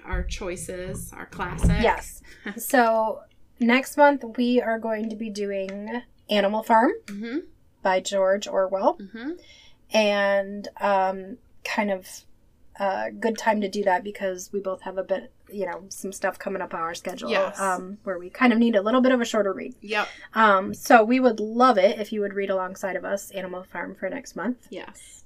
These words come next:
Speaker 2: And then join us back here next month on Grounds for Discussion,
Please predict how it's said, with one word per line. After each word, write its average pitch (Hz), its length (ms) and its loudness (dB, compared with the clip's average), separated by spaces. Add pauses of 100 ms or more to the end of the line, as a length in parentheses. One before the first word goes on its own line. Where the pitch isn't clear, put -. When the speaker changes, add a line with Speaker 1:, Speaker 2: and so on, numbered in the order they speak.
(120)
Speaker 2:
And 190 380 2
then 185 260 -4
join 180 220 -4
us 190 140 -8
back 185 280 -8
here 202 200 -8
next 190 440 -12
month 214 420 -6
on 190 180 -10
Grounds 180 300 -12
for - 100 -10
Discussion, 190 600 -6